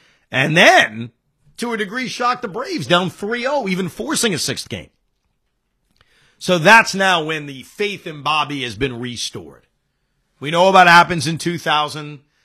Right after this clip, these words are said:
There was a lot of luck involved not having to beat the Atlanta Braves, but they still won the pennant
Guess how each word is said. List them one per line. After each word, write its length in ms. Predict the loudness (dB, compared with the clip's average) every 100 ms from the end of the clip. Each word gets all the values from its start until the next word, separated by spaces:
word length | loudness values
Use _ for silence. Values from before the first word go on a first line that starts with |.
| _
There 160 | -4 -2
was 220 | 0 0
a 60 | 0
lot 240 | 2 2
of 60 | 2
luck 260 | 0 0
involved 400 | 0 2 2 2
not 180 | -2 0
having 220 | 2 0
to 40 | -2
beat 200 | -8 -8
the 100 | -8
Atlanta 300 | -4 -2 -2
Braves, 500 | -2 -2 -4 -8 -16 _ _
but 140 | -12 -6
they 120 | -6
still 300 | -6 -4 -4
won 220 | -4 -6
the 80 | -8
pennant 320 | -6 -6 -8